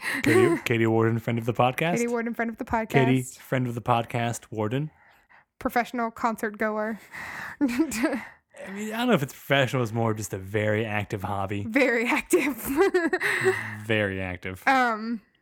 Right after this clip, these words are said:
Speaker 1: and that was, like, it had been a while since I'd listened to any of Jack's Mannequin, and it, I, it kind of, like, underestimated, like, the emotional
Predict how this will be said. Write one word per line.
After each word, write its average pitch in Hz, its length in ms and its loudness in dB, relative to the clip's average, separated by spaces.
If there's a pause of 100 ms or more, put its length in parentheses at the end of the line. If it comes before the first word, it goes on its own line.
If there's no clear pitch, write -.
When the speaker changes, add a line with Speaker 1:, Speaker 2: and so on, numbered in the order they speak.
(580)
Speaker 1:
and 247 160 2
that 240 160 2
was, 254 180 0
like, 214 440 0 (420)
it 240 60 2
had 233 80 2
been 262 80 2
a 262 40 2
while 247 160 4
since 233 140 -4
I'd 220 120 0
listened 220 260 -4
to 220 100 0
any 196 280 -2
of 196 140 -4 (280)
Jack's 202 280 -2
Mannequin, 202 440 -2
and 196 140 -2
it, 196 120 -4
I, 196 240 -2 (140)
it 233 140 -2
kind 226 220 0
of, 214 100 -4
like, 226 200 0
underestimated, 220 960 -2
like, 202 280 -4 (440)
the 202 500 0 (140)
emotional 226 800 0